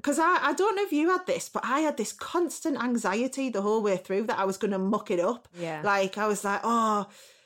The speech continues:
Speaker 1: you know, I remember my partner saying, we were on holiday and she was like, "Do you know, you can have a, like, a little shandy or whatever." And I was like, "I can't, 'cause if this, if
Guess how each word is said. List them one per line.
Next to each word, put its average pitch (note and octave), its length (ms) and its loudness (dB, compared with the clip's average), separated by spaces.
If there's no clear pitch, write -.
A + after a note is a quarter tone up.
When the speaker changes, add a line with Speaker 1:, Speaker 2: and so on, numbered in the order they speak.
Speaker 1:
you B3 120 -2
know, A#3+ 100 2
I G#3 80 4
remember B3+ 540 2
my A3 100 0
partner G#3+ 260 -2
saying, F#3+ 400 0
we G#3+ 160 2
were A3 100 2
on A3+ 120 2
holiday B3+ 680 0
and F#3+ 280 -2
she - 140 -2
was G#3+ 140 -2
like, G3 220 -4
"Do A#3 100 -6
you B3+ 220 -2
know, E4+ 80 2
you D4+ 160 0
can E4 160 -4
have A#4 260 0
a, F4+ 100 -2
like, D4 220 -8
a B3+ 60 -2
little B3+ 220 2
shandy A#3+ 520 -2
or F3+ 80 2
whatever." F3 280 -4
And G#3 80 -2
I G#3 40 -2
was G3 100 -8
like, F#3 160 -10
"I - 100 -14
can't, C#4 480 2
'cause G#3+ 160 -2
if G3+ 180 -2
this, C#4 320 0
if A#3 140 0